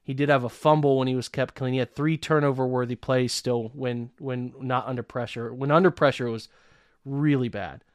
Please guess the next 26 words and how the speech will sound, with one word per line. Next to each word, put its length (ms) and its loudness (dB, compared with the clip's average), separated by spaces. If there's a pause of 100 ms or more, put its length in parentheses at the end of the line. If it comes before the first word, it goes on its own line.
(340)
Four 260 4
of 80 2
fourteen, 560 0
seventy-eight 480 0
yards, 320 -2
two 140 -6
interceptions. 580 -2
And 80 -4
New 180 6
England 300 8
was 140 0
making 380 4
him 380 2
uncomfortable 720 -2
all 220 -2
day. 340 -8
Very 400 4
fidgety, 640 0 (460)
very 360 4
confused 500 -2
with 120 -2
the 80 -2
looks 340 -2
they 160 2
gave 340 0
him. 300 0